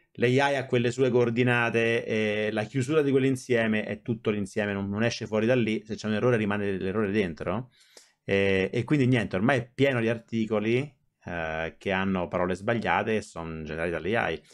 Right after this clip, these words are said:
Questo, eh, mi fa tornare in mente il concetto dei paper town, cioè il fatto che nel creare le mappe, ehm, molti map maker, mappe proprio fisiche, aggiungono città che non esistono, no? Con dei nomi, ehm, di fantasia che non esistono,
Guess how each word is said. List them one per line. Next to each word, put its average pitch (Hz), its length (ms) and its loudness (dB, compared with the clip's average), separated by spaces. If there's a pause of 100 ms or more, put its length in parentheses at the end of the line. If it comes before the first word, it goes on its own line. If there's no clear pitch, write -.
(180)
Questo, 131 640 0
eh, 107 140 -10
mi 107 240 0
fa 101 180 -4
tornare 107 320 0
in 107 80 0
mente 107 320 0
il 101 80 -2
concetto 104 460 -6
dei 98 440 0
paper 110 420 -2
town, 117 580 -2 (340)
cioè - 140 -4
il 95 80 -6
fatto 110 240 -2
che 98 100 -2
nel 98 340 -2
creare 110 300 0
le 107 100 -2
mappe, 85 540 -2 (540)
ehm, 85 680 -6
molti 110 320 -4
map 107 200 0
maker, 95 580 -2
mappe 98 280 -4
proprio 92 200 -4
fisiche, 87 380 -10
aggiungono 101 340 -6
città 98 240 -4
che 107 80 0
non 92 120 -4
esistono, 98 760 -10
no? 92 160 -4
Con 95 160 -6
dei 95 140 -2
nomi, 104 400 -2
ehm, 85 320 -8
di 80 160 -10
fantasia 98 760 -6 (200)
che - 100 -10
non 95 100 -4
esistono, 110 500 -6